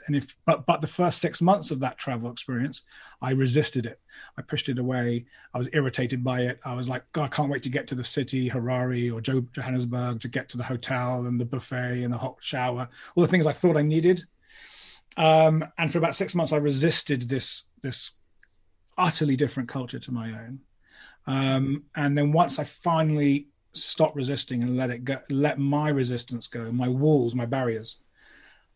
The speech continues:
in came this wisdom and knowledge from, you know, centuries of living with very little material stuff, but huge amounts of relational capital,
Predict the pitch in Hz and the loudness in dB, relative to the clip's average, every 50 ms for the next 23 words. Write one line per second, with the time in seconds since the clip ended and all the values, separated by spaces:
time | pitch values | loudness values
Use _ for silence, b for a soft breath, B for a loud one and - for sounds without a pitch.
0 | _ _ - - 190 175 170 156 - - 170 175 160 147 147 131 - 143 156 156 | _ _ 2 4 6 6 6 4 2 2 2 2 2 2 0 0 0 0 2 2
1 | 147 139 139 139 135 131 131 131 139 139 139 131 123 117 - - - - 135 127 | 2 2 2 2 2 2 4 2 2 2 2 0 -2 -4 -6 -8 -6 -4 -2 0
2 | 123 123 127 127 127 127 127 120 117 113 - - 156 147 131 - - 139 131 120 | 0 2 0 0 0 0 -2 -2 -2 -4 -4 -4 -4 -4 -4 -4 -2 -2 -2 -2
3 | 131 120 123 135 135 127 127 123 123 117 117 135 127 123 127 135 - - 131 127 | -2 -2 -2 -2 0 0 0 0 -2 -2 -2 -2 -2 -2 -2 -4 -4 -4 -6 -6
4 | 117 - _ _ _ _ _ - 143 127 120 - - - 233 233 202 156 127 - | -6 -8 _ _ _ _ _ -8 -6 -6 -6 -6 -2 4 6 8 8 6 4 0
5 | - - - - - - - - _ _ _ _ _ _ _ B B B B B | -6 -12 -14 -16 -20 -20 -20 -20 _ _ _ _ _ _ _ B B B B B
6 | B B B B B 147 131 - - - 175 160 139 135 135 135 131 123 117 - | B B B B B -8 -8 -6 -2 0 2 2 2 2 2 0 0 -2 -4 -6
7 | 131 120 123 131 127 131 127 117 - - 123 120 113 107 113 - _ _ - - | -6 -4 -2 0 2 2 2 0 0 -2 -2 -2 -4 -6 -10 -16 _ _ -8 -8
8 | 123 - 127 117 113 113 117 | -8 -8 -8 -12 -12 -14 -16